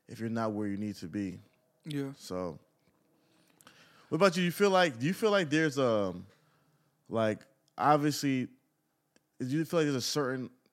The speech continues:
Speaker 1: type of, like, girl that, like, you crush over that's like, "Man, this is kind of my go-to in regards to, like, s-, girls I take seriously"?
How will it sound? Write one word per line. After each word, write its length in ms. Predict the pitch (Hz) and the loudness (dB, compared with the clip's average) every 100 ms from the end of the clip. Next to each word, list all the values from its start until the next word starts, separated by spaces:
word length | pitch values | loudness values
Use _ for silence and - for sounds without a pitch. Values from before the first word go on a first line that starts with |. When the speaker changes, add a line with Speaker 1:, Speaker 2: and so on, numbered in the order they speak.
| _ _ - | _ _ -16
Speaker 1:
type 340 | - 135 - - | -6 -4 -4 -6
of, 480 | 107 110 101 95 87 _ _ _ _ _ _ _ _ 95 | -4 -4 -4 -6 -12 _ _ _ _ _ _ _ _ -4
like, 160 | 117 92 - 101 | -4 -6 -14 -12
girl 560 | 95 131 139 147 175 196 - _ _ _ _ _ - | -2 0 2 2 -2 -6 -16 _ _ _ _ _ -4
that, 220 | 120 82 | -4 -2
like, 320 | 107 107 107 - _ | -2 -2 -2 -10 _
you 600 | 110 113 135 139 135 123 - | -12 0 2 4 2 -2 -8
crush 340 | - 139 139 - | -4 -2 -2 -2
over 360 | 135 123 135 | -2 -2 -4
that's 460 | 120 117 107 101 101 | -2 -2 -2 -4 -6
like, 240 | 104 95 | -6 -4
"Man, 240 | 117 113 107 | -6 -4 -2
this 220 | 131 135 | -2 -2
is 120 | 123 | -8
kind 280 | - 127 120 | -6 -4 -4
of 100 | 104 | -4
my 420 | 113 110 107 98 - _ _ _ _ _ _ 110 | -2 -2 -2 -6 -12 _ _ _ _ _ _ -10
go-to 680 | 104 135 147 - 160 160 190 - _ _ _ _ _ _ _ _ | 0 2 0 0 0 0 -4 -14 _ _ _ _ _ _ _ _
in 160 | 123 127 | -8 -6
regards 500 | 120 117 123 113 - | -4 0 0 -2 -6
to, 120 | 135 117 | -6 -2
like, 220 | 110 90 - _ _ _ _ _ _ _ _ - | -2 -4 -10 _ _ _ _ _ _ _ _ -20
s-, 140 | - | -14
girls 280 | - 139 123 | -4 -2 -2
I 60 | |
take 220 | 113 117 104 | -4 -6 -6
seriously"? 500 | 120 127 127 135 | -6 -6 -8 -10